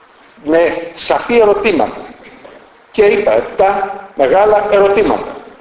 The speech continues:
Τι να αξιώσουν και να μην παραιτηθούν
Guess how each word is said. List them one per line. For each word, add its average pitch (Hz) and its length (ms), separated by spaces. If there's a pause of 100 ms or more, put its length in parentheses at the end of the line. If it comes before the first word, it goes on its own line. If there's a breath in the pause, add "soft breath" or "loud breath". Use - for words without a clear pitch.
(140)
Τι 226 120
να 220 120
αξιώσουν 214 800 (420 loud breath)
και 160 140
να 160 120
μην 185 420 (920)
παραιτηθούν 160 800